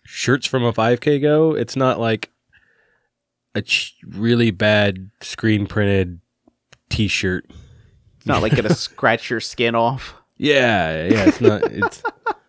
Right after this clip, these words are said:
Speaker 2: <laughs>
Speaker 1: it's, it's, it's not bad.
Speaker 2: Pretty good shirt. Pretty good shirt.
Speaker 1: Yeah.
Speaker 2: Um, Austin, I know we talked about it on, I don't know if we talked about it on the podcast,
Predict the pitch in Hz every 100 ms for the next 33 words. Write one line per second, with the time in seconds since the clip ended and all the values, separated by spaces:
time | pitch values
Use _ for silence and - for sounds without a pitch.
0 | _ _ _ _ _ _ _ - 120 -
1 | 113 - - - 127 110 92 80 - -
2 | _ _ _ _ _ - 220 214 185 247
3 | 127 - _ _ 226 196 185 - - 117
4 | - _ _ _ 180 - - - 131 127
5 | 113 - - _ _ - 160 170 190 185
6 | 190 - 127 135 131 131 117 - 123 117
7 | 135 135 135 135 135 131 - 113 117 113
8 | 113 113 - - 202 170 120 110 120 -
9 | 107 101 101 - 107 95 98 90 -